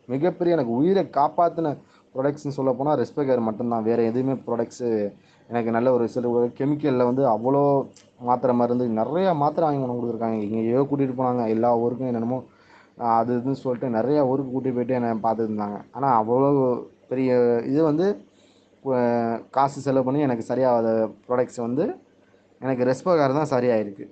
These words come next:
எனக்கு Respogare வந்து ரொம்ப பிடிச்ச போச்சு. என்னை உயிரை காப்பாத்தின இது, என்னை உயிரே, இப்ப என்ன, என் உயிர் இருக்குன்னா அந்த Respogare மட்டும்தான் அந்த உயிரை வச்சிருக்கு. ஏன்னா அது அவ்வளோ ஸ்பீட் பண்றேன். ஏன்னா வந்து என்னை உயிரை காப்பாத்தின Respogare எனக்கு ரொம்ப பிடிச்ச ப்ராடக்ட்ஸ் வந்து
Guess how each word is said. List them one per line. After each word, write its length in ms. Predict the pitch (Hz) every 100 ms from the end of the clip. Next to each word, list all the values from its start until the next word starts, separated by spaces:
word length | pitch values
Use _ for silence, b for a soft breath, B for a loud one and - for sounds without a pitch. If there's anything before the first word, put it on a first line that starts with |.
| _
எனக்கு 220 | 127 127 120
Respogare 500 | 127 175 165 147 131
வந்து 160 | 139
ரொம்ப 200 | 135 131
பிடிச்ச 320 | 127 123 143
போச்சு. 120 | 127 131
என்னை 200 | 120 113
உயிரை 280 | 127 165
காப்பாத்தின 580 | 160 131 143 151 135 131
இது, 120 | 131
என்னை 140 | 120 113
உயிரே, 320 | 123 156 160
இப்ப 480 | 143 120 _ - 117
என்ன, 160 | 117 120 120 127 123
என் 120 | 123
உயிர் 260 | 127 165 180
இருக்குன்னா 280 | 147 135
அந்த 160 | 156 131
Respogare 420 | 117 - 143 123
மட்டும்தான் 380 | 113 110 127 131
அந்த 140 | 110
உயிரை 280 | 104 110 110
வச்சிருக்கு. 380 | 101 - - _ b b _ -
ஏன்னா 40 |
அது 260 | 127 117 139 143 135
அவ்வளோ 240 | 123 139 151
ஸ்பீட் 300 | 147 156 156
பண்றேன். 300 | 131 123 113
ஏன்னா 120 | 135
வந்து 160 | 123 110
என்னை 180 | 107 110
உயிரை 280 | 123 165
காப்பாத்தின 540 | 165 143 156 147 139 123
Respogare 280 | 135 135 123
எனக்கு 260 | 113 110
ரொம்ப 340 | 110 151 180 156
பிடிச்ச 240 | 160 147 156
ப்ராடக்ட்ஸ் 380 | 135 135 131
வந்து 260 | 127 143 190